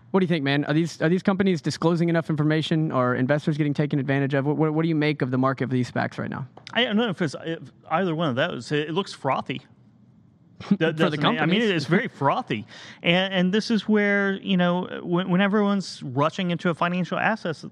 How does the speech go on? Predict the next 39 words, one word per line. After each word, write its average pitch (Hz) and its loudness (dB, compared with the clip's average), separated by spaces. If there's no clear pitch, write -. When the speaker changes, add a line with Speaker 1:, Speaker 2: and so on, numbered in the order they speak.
Speaker 2:
th-, 156 -2
this 170 -6
is 156 -6
what 175 -6
you 135 -4
find. 175 -2
And 151 2
I 170 2
don't 208 2
know 190 0
enough 170 -2
about 143 -2
really 156 -4
any 147 -4
of 127 -6
these 120 -10
companies. 196 -12
I, 135 0
I 131 2
know 147 2
Hyliion 151 -4
a 151 -8
little 147 -6
bit. 165 -4
Um, 127 0
eh, 147 -10
but, 151 0
but 156 -2
once 175 0
you 202 0
get 202 2
a 196 2
mad 175 2
rush 190 -2
of 143 0
pre-revenue 180 0
companies 127 -4
going 170 0
public, 156 -2